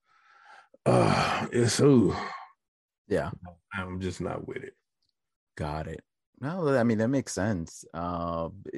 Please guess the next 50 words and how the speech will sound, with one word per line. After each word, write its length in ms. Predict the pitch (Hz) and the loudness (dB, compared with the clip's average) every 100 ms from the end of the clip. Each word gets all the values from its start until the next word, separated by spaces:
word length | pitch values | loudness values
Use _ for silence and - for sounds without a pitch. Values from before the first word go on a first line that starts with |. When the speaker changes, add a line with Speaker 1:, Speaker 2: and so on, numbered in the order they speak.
| 78 92 | -6 -2
Speaker 2:
I 80 | |
mean, 180 | 101 95 - | -2 -4 -4
images, 760 | 101 101 101 92 85 - - _ _ _ _ _ _ _ _ _ _ _ | -4 -2 0 -2 -2 -12 -18 _ _ _ _ _ _ _ _ _ _ _
you 220 | 85 101 | -10 -6
know, 280 | 82 76 90 - _ - | -4 -4 -6 -12 _ -4
don't 220 | 95 95 | -2 0
do, 320 | 90 90 85 | 0 0 0
uh, 120 | 82 80 | 0 0
watches 460 | 82 87 - 82 | 0 -2 -2 -8
justice, 440 | - 90 - 80 104 | -4 -4 -4 -2 4
either 140 | 104 | 4
Speaker 1:
Right. 100 | 87 | 4
Speaker 2:
in 80 | 82 | 0
a 40 | |
negative 360 | 82 87 95 87 | -4 -2 0 0
way 140 | 87 | 0
or 80 | 85 | -2
in 80 | 76 | -4
a 60 | - | -4
positive 480 | - 78 - 85 | -2 -2 -4 -8
way. 200 | 78 78 | -6 -6
For 200 | 78 95 | -6 -4
me, 380 | 92 101 110 127 | -2 0 0 0
let 140 | 117 101 | 0 -2
me 100 | 92 | -2
get 140 | 92 | 0
into 240 | 92 - | -2 -4
my 400 | 87 82 80 76 - | -4 -2 -2 -4 -6
first 280 | 92 87 - | -4 -4 -6
one. 300 | 87 76 78 - _ _ _ _ _ _ | -12 -10 -12 -16 _ _ _ _ _ _
So 540 | - 120 101 98 95 - - | -2 4 4 4 2 -4 -10
the 120 | 101 | -8
Tudor 380 | - - 123 123 | -6 -4 -2 -4
G 260 | 101 107 95 | -4 -4 -4
M 140 | 92 | -4
T, 320 | - 95 92 | -6 -6 -4
and 80 | 90 | -4
I 40 | |
have 240 | 90 131 101 | -4 -4 -2
yet 260 | 98 87 - | 0 -2 -4
to 220 | 95 82 | -10 -8
drop 360 | - 82 82 | -4 -2 -2
a 80 | 82 | -6
review 440 | 80 80 82 82 73 | -6 -6 -6 -6 -6
on 140 | 73 | -6
this. 200 | 71 - | -8 -8
It's 160 | 101 139 | -6 -2
an 80 | |
amazing 400 | 104 87 90 80 | -2 -2 -4 -6
watch. 340 | 78 71 - | -8 -8 -10